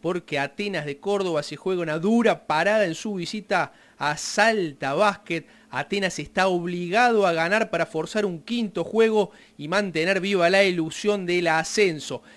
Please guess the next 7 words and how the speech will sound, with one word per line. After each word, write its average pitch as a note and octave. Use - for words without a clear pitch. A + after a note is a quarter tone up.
El E3
partido G#3
será G#3
a F#3
las E3+
veintiuna G#3
horas, A3